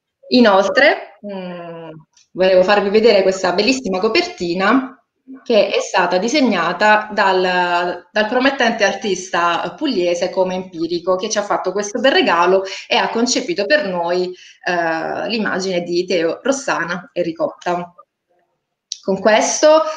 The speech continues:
ehm, io e l'autrice Claudia Villani vorremmo ringraziarvi per averci invitato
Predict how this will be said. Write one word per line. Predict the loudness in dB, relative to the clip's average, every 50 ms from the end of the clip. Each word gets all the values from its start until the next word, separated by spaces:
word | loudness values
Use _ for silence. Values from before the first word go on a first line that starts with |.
| -12 -14 -18 -16 -10 -4
ehm, | -2 -2 -2 -2 -4 -4 -6 -8 -8 -8 -10 -10 -12 -14 -16 -16 -16 -16 -18 -18 -12
io | -8 -2 0 0
e | 2
l'autrice | 2 2 0 0 -2 -4 -4 -2 -2 -2 0 0 0 2 2 2 2 2 2 0 -2 -4 -2
Claudia | -2 0 0 2 2 0
Villani | 0 0 0 0 2 2 2 2 2 2 0 0 0 0 -2 -2
vorremmo | -2 -2 0 0 0 0 0 0 -2 -2
ringraziarvi | -2 -2 -2 -4 -4 -4 -2 2 2 4 4 2 2 0 -2 -2
per | 0 0 2
averci | 2 2 2 0 -2 -4 -6 -4
invitato | -4 -4 -2 0 0 0 2 0 0 -2 -2 -4 -4 -4 -6 -8